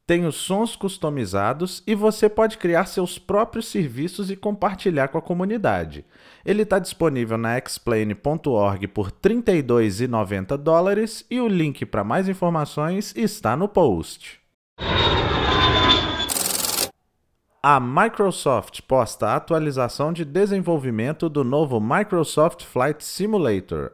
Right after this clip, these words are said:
A fonte é o próprio site da Microsoft. A versão beta chega no dia trinta de julho, que é nessa quinta-feira,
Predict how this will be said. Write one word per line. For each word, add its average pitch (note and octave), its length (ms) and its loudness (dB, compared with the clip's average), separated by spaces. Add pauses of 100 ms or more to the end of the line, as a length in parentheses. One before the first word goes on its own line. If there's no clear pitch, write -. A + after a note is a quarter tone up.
A G#2 100 -2
fonte D3 560 -4
é C#3 100 2
o A#2 60 4
próprio C3+ 480 2
site D#3 360 -4
da C#3 120 0
Microsoft. C3 800 -4 (500)
A F#3 100 4
versão F#3 460 0
beta A2+ 440 0
chega D#3 340 -2
no E3+ 120 -2
dia E3 200 0
trinta G#3+ 500 2
de G#3+ 160 -2
julho, B2+ 440 0
que - 140 -4
é G2+ 60 0
nessa A2+ 280 -4
quinta-feira, G#2 920 -4